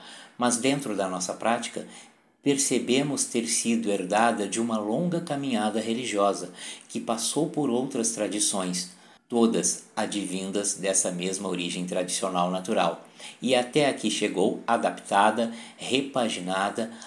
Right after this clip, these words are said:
ao nosso tempo e ao nosso atual grau consciencial. A religião umbandista tem,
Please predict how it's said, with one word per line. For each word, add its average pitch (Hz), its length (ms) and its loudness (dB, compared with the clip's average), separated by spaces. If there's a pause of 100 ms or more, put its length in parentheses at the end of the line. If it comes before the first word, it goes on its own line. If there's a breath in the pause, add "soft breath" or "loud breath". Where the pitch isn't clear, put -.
(160 loud breath)
ao 113 200 4
nosso 101 300 0
tempo 123 500 -2 (240)
e 127 80 -6
ao 117 120 0
nosso 107 560 -2
atual 113 640 4
grau 98 320 4
consciencial. 104 1000 -2 (800 loud breath)
A - 80 0
religião 175 480 0
umbandista 104 580 0
tem, 107 360 -2